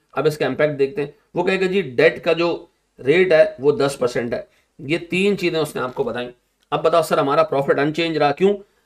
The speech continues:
सर, कंपनी ने लाख रुपए का लोन लिया, लाख रुपए शेयर होल्डर्स को दे दिए, भगा दिया। कंपनी के एसेट्स जो बिजनेस में लगे हुए थे वो तब्दील नहीं हुए।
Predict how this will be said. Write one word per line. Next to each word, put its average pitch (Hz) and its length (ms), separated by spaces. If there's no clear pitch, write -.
सर, 190 120
कंपनी 185 260
ने 196 80
लाख 170 300
रुपए 180 200
का 175 60
लोन 160 300
लिया, 175 200
लाख 180 240
रुपए 180 200
शेयर 196 180
होल्डर्स 185 260
को 185 120
दे 175 160
दिए, 185 200
भगा 180 360
दिया। 196 260
कंपनी 196 460
के 214 140
एसेट्स 202 500
जो 208 280
बिजनेस 185 500
में 214 100
लगे 190 240
हुए 214 160
थे 220 140
वो 214 140
तब्दील 214 600
नहीं 214 280
हुए। 196 200